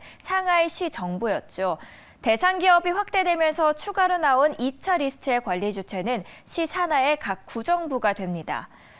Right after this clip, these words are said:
이 차 리스트에서는 퀄컴, 상하이 법인, 화웨이 등 제품을 만드는 국유 기업 등 반도체, 전자 분야 기업이 다수 포함되어 있습니다.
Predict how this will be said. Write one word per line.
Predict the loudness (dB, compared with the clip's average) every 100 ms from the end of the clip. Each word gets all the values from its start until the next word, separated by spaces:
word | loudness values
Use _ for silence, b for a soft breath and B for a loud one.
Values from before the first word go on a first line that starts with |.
| B B B
이 | -4 2
차 | 4
리스트에서는 | 4 2 2 2 4 4 4 2
퀄컴, | 0 0 2 0 0
상하이 | -2 -2 2 2
법인, | 2 2 2 -2
화웨이 | 0 0 2 0 0
등 | -2 -2 B B
제품을 | -2 -2 0 2 4
만드는 | 4 2 0 2 0
국유 | -2 -6 -2 -2
기업 | 2 0 0 -2
등 | -2 -2 -6
반도체, | -4 -2 0 0 -2 -2 -2
전자 | -2 -4 -2 2 0
분야 | 0 -2 -2
기업이 | 0 -2 -2 -4 -4
다수 | -6 -8 -6 -8
포함되어 | -2 -2 0 0 0
있습니다. | -2 -8 -6 -2 -4